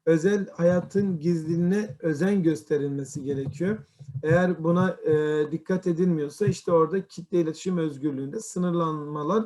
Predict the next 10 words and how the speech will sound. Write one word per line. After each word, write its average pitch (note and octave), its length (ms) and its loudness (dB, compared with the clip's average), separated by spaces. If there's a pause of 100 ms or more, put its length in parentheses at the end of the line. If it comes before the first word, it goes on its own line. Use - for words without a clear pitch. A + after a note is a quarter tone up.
oluyor. E3 340 6 (580)
Kişinin F#3+ 400 0
dokunulmazlığının F3 880 2
devamı F3 380 4
niteliğinde D3+ 460 -2
olan C#3+ 300 -2
bir F3 240 -2
diğer C#3+ 240 -2
temel E3+ 260 0
hak G3+ 240 -2